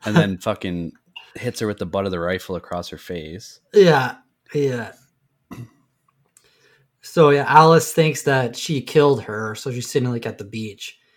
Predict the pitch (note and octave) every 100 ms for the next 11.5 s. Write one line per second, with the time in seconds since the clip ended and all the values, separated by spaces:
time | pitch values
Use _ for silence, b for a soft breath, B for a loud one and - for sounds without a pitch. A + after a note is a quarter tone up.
0 | _ _ - A#2+ A2 A2 A2 G#2+ G#2+ A2
1 | - - B2+ A#2+ C3+ B2 B2 A#2+ A#2 A2+
2 | A2 B2 B2+ C3 B2+ C3 C#3 C3 B2 -
3 | C3+ A#2+ B2 A#2+ A#2+ - B2 A2+ A2 -
4 | _ _ _ _ _ _ _ C3+ B2 -
5 | F#3 E3+ D#3+ C3+ D#3 _ C#3+ C#3 C3+ C3
6 | B2 A#2 _ B2 A#2 A#2 A#2 A2+ - -
7 | C#3+ B2+ A#2+ C3+ A#2+ C3 B2+ B2 B2+ B2
8 | B2 B2 - - F3+ G3 E3+ C#3+ D3+ D3
9 | B2+ C3 D3 C#3+ C3+ A2 - B2 A2 A2+
10 | B2 - - C#3 B2 C#3 B2+ A#2+ A2 -
11 | A#2+ A#2 F#2 F#2+